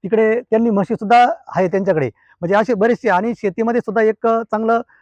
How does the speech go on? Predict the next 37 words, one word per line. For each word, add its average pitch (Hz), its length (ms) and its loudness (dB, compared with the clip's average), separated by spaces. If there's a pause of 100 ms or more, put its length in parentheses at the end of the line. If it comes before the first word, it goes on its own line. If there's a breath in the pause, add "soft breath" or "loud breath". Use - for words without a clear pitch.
(140 soft breath)
उत्कृष्ट 233 400 -2
दर्जाची 220 440 -2
शेती 160 180 -6
ते 156 120 -4
करता. 147 320 -2 (560)
अ, 165 180 -2 (100)
तर 208 280 2
वेगवेगळ्या, 220 580 0
म्हणजे 185 220 -4
प्रत्येक 202 380 -4
धंद्यातून 185 460 -2 (340)
थोडी 196 140 2
थोडी, 214 280 2
अ, 202 160 -2
म्हणजे 175 180 -2
थो-, 202 240 -2
म्हणजे 175 200 -4
प्रत्येक 202 300 -4
धंद्यातून, 196 460 -4 (320)
अ, 170 280 -2
थोडं 190 160 0
थोडं 220 140 2
का 254 120 0
होईना 208 200 2
उत्पन्न 202 420 -2
पण 196 100 -2
ते 185 100 -4
काढतात 220 360 0 (120)
आणि 208 280 -4 (320)
वर्षकाठी 220 460 0
ते 220 260 0
बरेचसं 214 400 -2
मोठ्या 226 200 -2
प्रमाणामध्ये, 208 640 -2
अ, 170 220 -6
एक, 202 260 -4
अ, 202 140 4